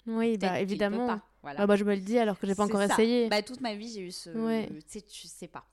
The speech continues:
Speaker 2: Et, euh, bah, clairement, ça, ça, ça, entre parenthèses, t'as l'impression que ça se concrétise enfin, ta peur finit par, euh, et, euh, en fin de compte,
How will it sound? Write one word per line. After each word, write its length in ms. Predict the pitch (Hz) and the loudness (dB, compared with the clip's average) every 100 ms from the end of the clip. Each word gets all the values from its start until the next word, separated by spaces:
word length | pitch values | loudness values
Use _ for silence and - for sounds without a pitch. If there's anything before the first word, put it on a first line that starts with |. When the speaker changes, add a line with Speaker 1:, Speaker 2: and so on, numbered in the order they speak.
| _ _ _ - | _ _ _ -16
Speaker 2:
Et, 260 | 160 160 | -12 -10
euh, 340 | 160 151 147 131 | -10 -12 -14 -16
bah, 160 | 131 | -18
clairement, 340 | 135 156 160 196 | -18 -16 -14 -14
ça, 220 | - 156 | -14 -16
ça, 120 | - - | -16 -16
ça, 160 | - - _ _ _ | -18 -20 _ _ _
entre 300 | - 170 - | -18 -14 -12
parenthèses, 420 | 160 180 190 226 196 | -10 -10 -10 -10 -10
t'as 80 | 165 | -12
l'impression 280 | 165 226 | -12 -14
que 60 | 233 | -14
ça 100 | 196 | -12
se 80 | - | -14
concrétise 640 | - 226 - 226 202 214 | -12 -14 -12 -12 -12 -10
enfin, 300 | 208 202 240 226 | -10 -10 -10 -8
ta 120 | 285 | -8
peur 280 | - 254 254 | -4 -6 -6
finit 300 | - 233 226 | -8 -8 -4
par, 280 | 208 226 233 | -4 -4 -4
euh, 200 | 208 220 - - - - - _ _ _ - | -4 -6 -14 -20 -20 -20 -20 _ _ _ -8
et, 280 | 208 226 214 | -4 -4 -4
euh, 160 | 190 | -4
en 100 | 175 | -4
fin 200 | 185 175 | -6 -10
de 80 | 170 | -12
compte, 320 | - 208 202 | -12 -14 -12